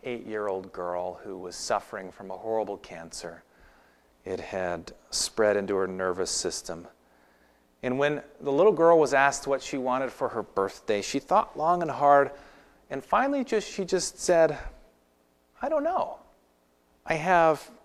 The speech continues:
two sticker books and a Cabbage Patch doll. I have everything."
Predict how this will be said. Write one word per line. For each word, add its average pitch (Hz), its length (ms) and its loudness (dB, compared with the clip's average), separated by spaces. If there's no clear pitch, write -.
two 302 240 4
sticker 269 340 0
books - 640 0
and 170 120 2
a - 20 -2
Cabbage 262 460 2
Patch 131 340 2
doll. 165 420 8
I 247 140 6
have 254 240 12
everything." 240 680 6